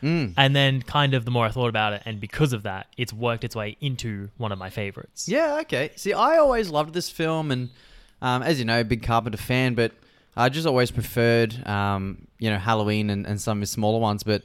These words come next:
Speaker 1: this was, um, one that, uh, funnily enough, my dad actually and I, uh, used to watch a bit when I was growing up. Um, and it, it actually kind of flopped. Like, on release, it was,
Speaker 2: Yeah.
Speaker 1: uh, it
Speaker 2: Uh,
Speaker 1: got a lot of negative reviews.
Speaker 2: both, yeah, both, like, financially, critically,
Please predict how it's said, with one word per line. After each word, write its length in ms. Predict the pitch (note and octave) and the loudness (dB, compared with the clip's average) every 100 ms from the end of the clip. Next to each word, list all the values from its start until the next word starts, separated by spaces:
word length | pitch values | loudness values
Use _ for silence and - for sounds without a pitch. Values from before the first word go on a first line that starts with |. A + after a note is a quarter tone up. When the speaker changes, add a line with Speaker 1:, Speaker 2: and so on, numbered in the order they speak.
| - - - _ | -8 -20 -20 _
Speaker 1:
this 260 | E3+ G3 - | 0 0 0
was, 400 | C#4 B3 G#3 - | 0 0 -2 -2
um, 420 | D3 C#3 C3 B2 | 2 2 2 -2
one 260 | A2 C3 C3 | 0 2 2
that, 280 | A#2+ A2 - | 2 0 0
uh, 600 | A2+ G#2+ G#2 G#2 G2+ F2 | 2 2 2 2 0 0
funnily 240 | A2 D3+ A#2 | 2 2 2
enough, 140 | A2+ | -2
my 120 | A#2 G#2+ | -2 2
dad 240 | B2+ A#2+ | 4 4
actually 340 | F#2+ - A2 | 0 -2 0
and 100 | G#2 | 2
I, 260 | G#2 G2+ G2+ _ - | 2 2 -2 _ -6
uh, 360 | G#2 G2+ G2+ G2 | 0 2 2 0
used 180 | A#2+ - | -4 -4
to 60 | A2+ | -2
watch 200 | A#2 A2+ | -2 2
a 40 | |
bit 160 | A2+ A#2 | 2 2
when 120 | A2+ | 0
I 60 | A2 | -2
was 120 | G#2 | 0
growing 260 | A2+ G#2+ | 0 2
up. 280 | G#2+ G#2+ - - - _ - - | 2 0 -4 -20 -20 _ -10 -2
Um, 540 | G#2+ G#2 G2+ G2+ G2+ - | 2 2 2 0 -4 0
and 180 | B2 B2+ | 0 2
it, 180 | D#3 - - _ | 0 -2 -20 _
it 100 | D3+ | 6
actually 340 | G#3 C4 D#4+ D4+ | 6 4 -2 0
kind 220 | A#3 D#3+ | 2 2
of 80 | - | -2
flopped. 560 | - - C#3+ - - _ _ _ - | -2 2 2 0 -18 _ _ _ -2
Like, 180 | A#2 - | -2 0
on 160 | C#3 C#3+ | 0 2
release, 400 | A2+ C#3 B2 - | 2 0 -2 -2
it 120 | C3 | -2
was, 120 | B2+ | 2
Speaker 2:
Yeah. 160 | C#3 C#3 | 2 2
Speaker 1:
uh, 200 | A2+ A2 | 2 2
it 60 | - - | -2 -4
Speaker 2:
Uh, 160 | B2+ B2 | 0 2
Speaker 1:
got 100 | F#3 | 2
a 40 | |
lot 100 | C#3+ | 0
of 40 | A#2 | 0
negative 340 | A2+ F3 G#2+ | 0 -2 -2
reviews. 500 | G2+ G2 F#2+ F#2+ G#2 | -4 -2 -4 -4 -2
Speaker 2:
both, 300 | C#3+ D3 D#3 | 0 0 -2
yeah, 180 | F3 D#3 | -2 -2
both, 340 | A2+ B2 A#2+ A#2+ | 0 0 0 -4
like, 160 | A2 | -8
financially, 720 | - A#2 A#2 A#2 A#2 B2 A2+ | -4 -4 -2 -4 -4 -4 -6
critically, 680 | G#2 A#2 A2 - A2 G#2 G2+ | -6 -8 -8 -6 -6 -6 -8